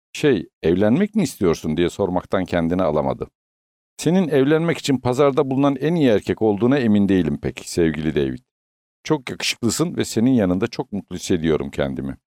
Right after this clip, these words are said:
Ama sen aynı zamanda egoist, olgunlaşmamış ve şımarık bir sersemsin." "Teşekkür ederim, çok naziksin."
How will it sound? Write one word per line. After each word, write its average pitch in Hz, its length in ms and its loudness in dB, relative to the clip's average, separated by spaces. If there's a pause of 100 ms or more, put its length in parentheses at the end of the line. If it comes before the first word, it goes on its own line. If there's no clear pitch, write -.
(200)
Ama 113 160 0
sen 135 180 0
aynı 143 280 0
zamanda 85 440 0
egoist, 101 480 0 (360)
olgunlaşmamış 117 840 0
ve 131 40 -2
şımarık 139 480 -2
bir 123 60 -2
sersemsin." 85 680 -2 (840)
"Teşekkür 147 420 0
ederim, 82 380 2
çok - 240 -2
naziksin." 82 580 -2